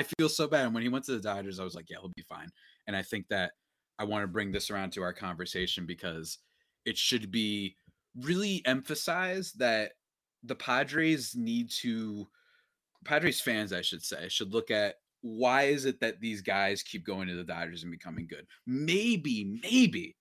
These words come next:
maybe, Jeff, maybe, just maybe, it might be because they kinda have an idea of what they're doing, and it's not just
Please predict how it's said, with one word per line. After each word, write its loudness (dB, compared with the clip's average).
maybe, 8
Jeff, -2
maybe, 4
just -4
maybe, 2
it 4
might 2
be -2
because -2
they -2
kinda -4
have -4
an -2
idea -2
of -8
what -6
they're -10
doing, -8
and -8
it's -10
not -8
just -10